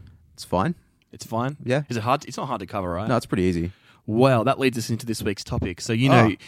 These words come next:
Speaker 2: you know Big Papa Neil, the, uh, from the Green Room?
Speaker 1: Oh, yeah.
Speaker 2: He's one of our, uh, you know, fellow Handshake Media colleagues.
Speaker 1: Yeah, Daddy.
Speaker 2: Yeah, Papa Daddy Neil. Uh, he, he was watching T V earlier this week,
Speaker 1: Mm-hmm.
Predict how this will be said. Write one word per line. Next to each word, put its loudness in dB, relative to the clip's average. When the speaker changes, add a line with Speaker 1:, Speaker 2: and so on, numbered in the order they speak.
Speaker 2:
you 0
know 4
Big 0
Papa 2
Neil, 2
the, 2
uh, 2
from -6
the -2
Green 0
Room? -2
Speaker 1:
Oh, 4
yeah. 4
Speaker 2:
He's 2
one 4
of 4
our, 4
uh, -8
you -2
know, 0
fellow 4
Handshake -2
Media 2
colleagues. 0
Speaker 1:
Yeah, 4
Daddy. 0
Speaker 2:
Yeah, 6
Papa 4
Daddy 2
Neil. 2
Uh, 0
he, 2
he 0
was 2
watching 2
T 0
V 2
earlier 2
this -2
week, -6
Speaker 1:
Mm-hmm. -4